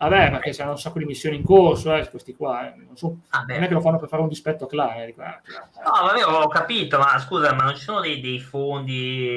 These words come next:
Speaker 2: eccetera,
Speaker 1: Sì,
Speaker 2: cavolo, un
Speaker 1: sì.
Speaker 2: bilancio, dire, "Oh,
Speaker 1: C'erano
Speaker 2: quest'anno
Speaker 1: dei fondi
Speaker 2: facciamo
Speaker 1: anche per lo Stato di
Speaker 2: quattro".
Speaker 1: Messina, c'erano dei fondi, ma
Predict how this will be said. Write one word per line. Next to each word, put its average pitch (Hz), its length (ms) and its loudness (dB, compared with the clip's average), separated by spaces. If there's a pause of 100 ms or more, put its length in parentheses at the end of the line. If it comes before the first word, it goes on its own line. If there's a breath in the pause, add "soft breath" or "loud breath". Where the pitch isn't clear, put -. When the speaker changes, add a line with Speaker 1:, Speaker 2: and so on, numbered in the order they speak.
(120)
Speaker 2:
eccetera, 113 580 -8
Speaker 1:
Sì, 117 260 -2
Speaker 2:
cavolo, 285 220 4
un - 60 -4
Speaker 1:
sì. 131 180 -4
Speaker 2:
bilancio, 139 720 2
dire, 135 200 -2
"Oh, 135 220 0
Speaker 1:
C'erano 190 240 2
Speaker 2:
quest'anno 202 240 8
Speaker 1:
dei 190 100 8
fondi 196 260 6
Speaker 2:
facciamo 185 120 6
Speaker 1:
anche 180 160 2
per 165 100 4
lo 160 60 4
Stato 165 140 -2
di 165 60 -6
Speaker 2:
quattro". 160 180 -4
Speaker 1:
Messina, 165 480 -2
c'erano 131 240 -8
dei 127 160 -6
fondi, 131 400 -10
ma 117 100 -18